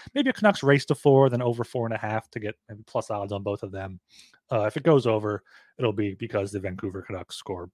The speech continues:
five or six by themselves. Um, going down to the one P M time slot again here.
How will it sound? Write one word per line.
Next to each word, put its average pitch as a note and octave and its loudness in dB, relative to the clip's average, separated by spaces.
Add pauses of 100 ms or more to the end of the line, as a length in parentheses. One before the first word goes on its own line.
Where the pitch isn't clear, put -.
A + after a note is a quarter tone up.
(100)
five F#2+ 0
or G2+ -8
six - -10
by - -16
themselves. - -20 (1600)
Um, G2+ -2
going G#2+ 0
down G#2+ 0
to - -10
the G#2 -4
one G#2+ 0
P A2+ -2
M G2+ -6
time A2 -4
slot A2 0 (120)
again B2 8
here. A3 8